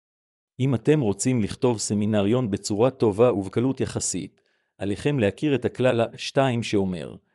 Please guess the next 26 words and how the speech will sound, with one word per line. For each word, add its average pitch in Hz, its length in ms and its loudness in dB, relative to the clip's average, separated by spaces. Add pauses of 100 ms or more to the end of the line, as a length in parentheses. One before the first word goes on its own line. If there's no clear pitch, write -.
(160)
"צאו 123 240 0
מנקודת 117 560 0
הנחה 117 340 0
שלכל 143 520 0
מרצה 123 360 -2
יש 131 260 0
הנחיות 113 460 0
שונות 117 460 -2
לכתיבת 113 500 -4
הסמינריון". 95 920 -4 (1040)
כך 135 220 0
שאם 113 340 0
כתבתם 107 560 -2
בעבר 95 360 2
סמינריון 104 720 0
אצל 104 260 0
מרצה 104 400 0
אחר, 98 440 0 (420)
אל 101 80 -4
תחשבו 120 480 -4
שהסמינריון 101 920 0
הזה 95 220 0
יהיה 107 260 2
זהה 120 240 0
מבחינת 104 560 -2
הדרישות. 92 800 -6